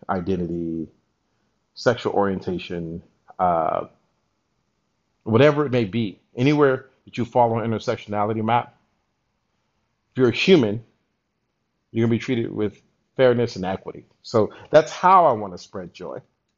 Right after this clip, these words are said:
by building this company that's rooted in,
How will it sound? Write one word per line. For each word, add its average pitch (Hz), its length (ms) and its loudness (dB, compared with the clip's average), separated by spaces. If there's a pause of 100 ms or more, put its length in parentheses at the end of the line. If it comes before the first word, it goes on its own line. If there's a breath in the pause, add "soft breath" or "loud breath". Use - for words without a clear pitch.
(2000)
by 110 140 2
building 113 380 0
this 101 160 -6
company 98 340 -6
that's 92 180 -8
rooted 95 300 -6
in, 90 180 -10